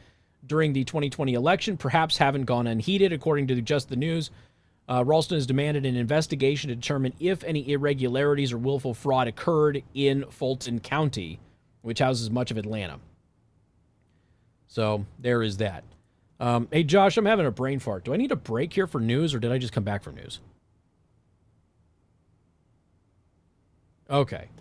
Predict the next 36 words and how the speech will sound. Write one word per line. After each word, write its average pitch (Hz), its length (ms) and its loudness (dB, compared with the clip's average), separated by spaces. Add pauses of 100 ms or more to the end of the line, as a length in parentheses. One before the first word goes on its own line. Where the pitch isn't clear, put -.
(120)
sorry. - 340 -12
I 123 80 0
had, 127 260 2
I 135 120 0
was 135 160 0
just 196 180 2
thinking 180 220 0
I 123 60 -2
came 135 200 -2
back 120 220 -4
from 98 100 -8
a 85 60 -12
break. 85 260 -10
Sorry, 90 300 -6
guys. 71 260 -12 (540)
Uh, 113 180 -2
it's 107 100 -6
one 131 140 0
of 123 60 -2
those 117 180 -2
days. 104 340 -6 (220)
All 107 80 -4
right, 82 180 -6
so, 131 320 0 (440)
again, 160 280 0
they're 147 120 -2
calling 190 280 4
for, 147 440 2 (320)
for 135 320 0
a 123 240 0
total 147 380 2
audit 131 360 0
in 120 160 0
Fulton 127 340 -2
County 123 320 -2
only, 127 380 0